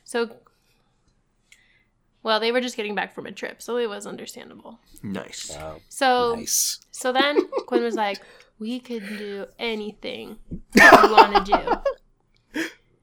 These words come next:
Speaker 2: 'Cause a-, another depressive aura swept over the nation <laughs> as these two people said they couldn't hang out.
Speaker 1: And I was in the mood to do something. So,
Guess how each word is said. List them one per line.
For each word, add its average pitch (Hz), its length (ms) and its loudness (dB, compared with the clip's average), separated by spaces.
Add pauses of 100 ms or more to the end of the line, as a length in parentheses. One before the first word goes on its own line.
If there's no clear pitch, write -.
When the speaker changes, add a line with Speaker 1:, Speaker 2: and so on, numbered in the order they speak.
(420)
Speaker 2:
'Cause 135 180 0
a-, 135 240 6
another 147 320 4
depressive 147 1120 4 (140)
aura 139 540 10
swept - 600 2
over 127 360 2
the 107 120 0
nation 113 640 2 (300)
<laughs> - 260 -2
as 165 400 2 (540)
these 143 360 2
two 175 280 2
people 139 380 2
said 127 260 2
they 127 120 4
couldn't 131 360 -2
hang 120 260 0
out. 104 220 -2 (840)
Speaker 1:
And 226 140 -8
I 247 100 2
was 277 180 0
in 240 160 4
the 240 80 6
mood 220 380 0
to 233 120 -8
do 208 160 -8
something. - 480 -14
So, 202 440 -6